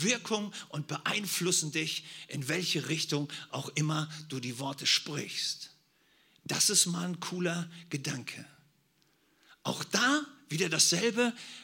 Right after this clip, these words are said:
weiß das richtige Wort und du kannst dein Leben beeinflussen. Du bist nicht hoffnungslos ausgeliefert den Stürmen dieses Lebens, wenn du das Ruder richtig gebrauchst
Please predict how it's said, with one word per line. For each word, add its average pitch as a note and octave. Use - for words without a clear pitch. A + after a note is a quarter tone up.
weiß B2+
das D3+
richtige D3+
Wort A#3
und C3+
du C#3+
kannst -
dein A#2
Leben C#3
beeinflussen. A2
Du B2+
bist C#3
nicht F#3
hoffnungslos E3
ausgeliefert D#3
den A#2
Stürmen D#3
dieses A#2
Lebens, D3+
wenn D3
du C#3+
das B2
Ruder D#3+
richtig D3
gebrauchst -